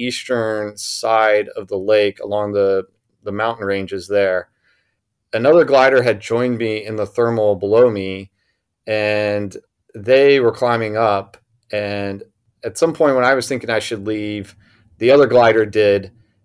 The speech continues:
as well. But that glider went to the eastern side of the eastern ridge, so what I would thought was the, the leadward side. So my thinking at this time was, is I, I know I don't have enough to, like,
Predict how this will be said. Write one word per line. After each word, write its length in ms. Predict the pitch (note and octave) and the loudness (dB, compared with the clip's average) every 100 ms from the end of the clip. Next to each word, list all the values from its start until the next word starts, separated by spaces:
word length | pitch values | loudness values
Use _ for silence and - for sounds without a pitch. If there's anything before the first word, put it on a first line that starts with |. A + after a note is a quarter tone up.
| _ - | _ -2
as 200 | A2 G2 | -2 0
well. 540 | G2 G#2+ F2 - _ _ _ - - | 2 2 0 -6 _ _ _ -20 0
But 360 | B2 A2 - - | 4 4 0 0
that 280 | D#3 E3 | 0 0
glider 600 | - D3 C3 B2+ A#2+ A#2 | 2 4 4 4 4 2
went 300 | B2 A#2+ A#2 - | -2 -6 -6 -8
to 160 | B2+ | -6
the 460 | G#2+ A2 G#2 G2+ - _ _ _ | -4 -6 -6 -8 -12 _ _ _
eastern 460 | C3+ D3 - C3+ A#2 | -6 -6 -6 -6 -4
side 480 | - A#2+ A2+ A2 - _ _ _ A#2 | 0 4 4 2 -4 _ _ _ -6
of 160 | G#2 | -4
the 180 | G2+ G#2 | -6 -8
eastern 460 | C3 B2+ - B2+ G#2 | -8 -8 -4 -4 -2
ridge, 520 | G2+ A2+ G2 F#2 - | 2 4 4 2 -4
so 260 | A2 G#2 G2+ | 0 0 0
what 220 | A2 G#2+ | 0 2
I 120 | A#2 | 2
would 220 | A#2 A2 | 2 0
thought 260 | A#2+ G#2 G#2 | 0 -2 -2
was 280 | G2 F2+ - | -10 -12 -8
the, 320 | G2+ F#2+ G2 | -4 -4 -4
the 100 | G#2 | -8
leadward 480 | G2 A2 G#2 G2 F#2+ | -6 -6 -6 -6 -6
side. 300 | G#2 F#2+ F2+ | -6 -6 -4
So 320 | - A#2 G#2 - _ _ - | 2 2 2 -4 _ _ -4
my 140 | A#2+ | -2
thinking 380 | B2 F#3 F3+ D#3+ | 0 0 0 0
at 140 | C3+ C3 | 0 0
this 200 | C3 - | -4 -4
time 460 | B2+ A#2 A2+ A2 | -2 0 0 -2
was, 220 | G#2+ G#2 | -2 -2
is 120 | A2 G#2 | -2 -2
I, 160 | G2+ - - | -2 -4 -12
I 40 | A2 | -10
know 300 | A#2+ B2 C#3 | -4 2 4
I 100 | C3 | 4
don't 160 | C3 | 4
have 140 | B2 A2+ | 2 0
enough 400 | G#2+ A2+ A2 - | 0 -2 -2 -6
to, 120 | G#2+ | -2
like, 320 | G2+ G2 - | 0 -2 -4